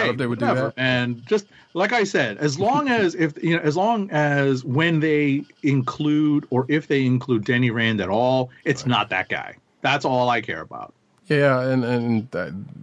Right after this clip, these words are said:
Speaker 2: you will hear no argument from a, a, a lot of other people,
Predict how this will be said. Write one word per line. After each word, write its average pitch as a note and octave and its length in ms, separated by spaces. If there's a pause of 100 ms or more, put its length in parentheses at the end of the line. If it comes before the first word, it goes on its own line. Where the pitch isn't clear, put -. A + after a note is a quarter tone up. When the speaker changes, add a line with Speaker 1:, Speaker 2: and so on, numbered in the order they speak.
Speaker 2:
you G#2 160
will G#2 140
hear G2+ 220
no F#2+ 160
argument F2 460
from E2+ 220
a, D#2+ 60
a, D#2+ 360 (140)
a D#2 360
lot D#2 260
of D2+ 80
other D2+ 160
people, D2 400